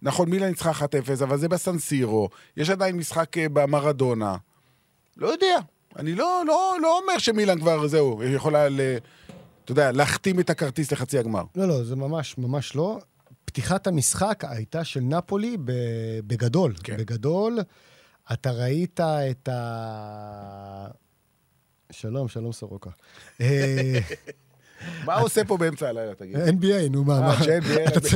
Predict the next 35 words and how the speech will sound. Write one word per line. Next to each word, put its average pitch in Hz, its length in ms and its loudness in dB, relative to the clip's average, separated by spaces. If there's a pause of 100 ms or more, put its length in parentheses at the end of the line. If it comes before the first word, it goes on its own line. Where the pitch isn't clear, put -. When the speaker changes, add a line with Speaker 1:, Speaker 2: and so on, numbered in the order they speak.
(100)
Speaker 1:
הם 165 120 4
עכשיו 180 320 4 (140)
מתעוררים. 196 680 4 (240)
Speaker 2:
<laughs> - 280 -4
אתה 151 140 -2
צריך 190 200 -4
לשאול 220 240 2
מה 196 100 2
סורוקה 208 320 2
עוש-, 196 200 2
מה 190 200 4
סורוקה 220 280 -2
עושה, 233 180 0
עושה 190 360 0
פה 214 100 -2
באמצע 185 300 4
היום. 180 400 4
Speaker 1:
יפה, 151 140 -2
Speaker 2:
זה, 190 240 0
זה 208 80 2
מוזר. 151 280 -2 (120)
Speaker 1:
יפה. - 200 -16 (380)
Speaker 2:
אה, 127 680 0 (440)
בקיצור, 147 360 -2
נפולי 190 420 2
היו, 165 420 0
אה, 151 60 2 (540)
שלטו, 151 760 -2
שלטו, 143 640 -2
אה, 110 240 -4
ב-, 110 160 -6
בדקות 117 340 -4
הראשונות, 147 380 -2
הגיעו 120 280 -4
למצבים, 185 640 -2